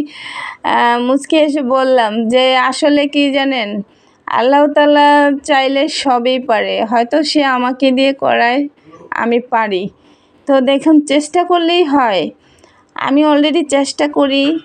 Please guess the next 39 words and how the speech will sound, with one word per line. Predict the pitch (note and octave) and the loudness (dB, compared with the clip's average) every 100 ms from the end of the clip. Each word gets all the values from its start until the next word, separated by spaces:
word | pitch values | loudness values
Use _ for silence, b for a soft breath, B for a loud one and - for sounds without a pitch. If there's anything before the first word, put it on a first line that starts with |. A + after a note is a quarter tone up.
| - - | -10 -8
সব | - A#3 B3 | -2 -2 -2
সময় | - C#4 C4 C4 C4 C4 - | -2 0 2 2 0 -2 -4
আমি | A3 A#3 A#3+ | -4 -4 -4
আমার | A#3 A#3 | -2 -4
সংসারটাকে | B3 B3+ A3+ A#3+ A#3+ A#3+ A#3+ C4 | -4 -4 -2 -2 -2 -2 -2 -2
সুন্দর | B3 A#3 A#3 B3 | 0 2 2 2
করে | A#3+ A#3 | 0 0
গুছিয়ে | A3 G#3+ - B3 A3+ | 0 -2 0 0 2
রাখার | A3 A3 B3+ A3+ | 0 -2 -2 0
জন্য | A3+ A3+ A3+ A#3 C#4+ B B B B B - | 0 2 0 -2 -4 B B B B B -6
বা | B3+ G#3 G#3 G#3 G#3+ | -2 0 2 0 -2
সুন্দরভাবে | - A#3 A#3+ A#3+ B3+ A3+ B3 | 0 2 4 4 2 0 0
কাজ | A#3 A3+ - | -2 -2 -6
করার | - A3+ A3+ A3+ A3+ | -4 -2 0 0 0
জন্য | A#3 A#3+ | 2 0
চেষ্টা | A#3+ C#4+ D4 F4 | 0 -2 0 0
করি, | E4 D#4 | 2 0
সেজন্য | D4+ D#4 D4+ D4 D4 | 2 2 4 4 4
পারি। | D4 A#3+ G3 F#3 - B B B - | 2 -2 -2 -6 -10 B B B -8
আর | - G#3+ A3 | -4 -2 -2
বিশেষ | A3 C4+ D4+ D4 | -2 2 2 2
করে | D4 D4 | 2 2
আর | C#4 C#4+ | 2 0
একটা | D4+ D4 C#4+ | -2 -2 0
কথা | C4 C4 C#4+ C4+ | 0 2 2 2
আছে, | C4 - A#3+ F#3+ | 0 -2 -2 -2
কয়, | - A#3 A#3 A#3 | 0 0 2 0
"মায়ের | A#3 A#3+ B3+ | -4 -4 -4
খাইতে | C4 B3+ A#3+ D4 | -2 -2 0 -2
পারো | C#4 C#4+ B3+ | 0 0 0
কয়ডা?" | B3 C4+ B3 G#3+ | 0 0 0 -2
কয়, | A3 A#3 A#3 | -2 0 0
"একটাও | B3+ - C#4 A#3+ | -2 -2 0 0
না।" | A#3 | 0
কয়, | A3+ A#3 | 0 0
"যদি | C4+ C#4+ | 0 0
পিঠের | D4 D4+ B3+ C4+ | 0 2 2 2
উপর | C#4+ E4+ D4+ | 2 0 0
পড়ে," | D#4+ C#4 C4 | 0 -2 0